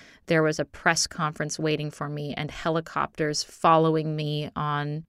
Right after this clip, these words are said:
the way home and paparazzi stationed outside my family's house, and we had to draw the curtains and hide.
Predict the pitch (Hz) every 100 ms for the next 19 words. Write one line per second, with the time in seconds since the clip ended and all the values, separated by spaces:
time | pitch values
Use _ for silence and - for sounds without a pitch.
0 | _ 165 160 156 147 165 160 147 147 -
1 | 151 147 151 - 180 165 165 160 156 -
2 | 156 - - 156 156 165 156 156 151 -
3 | 156 156 151 - 156 156 151 147 - 143
4 | 139 - 160 151 156 156 151 165 160 160
5 | 160 165 165 - 147 143 143 - 156 151
6 | - 185 170 143 135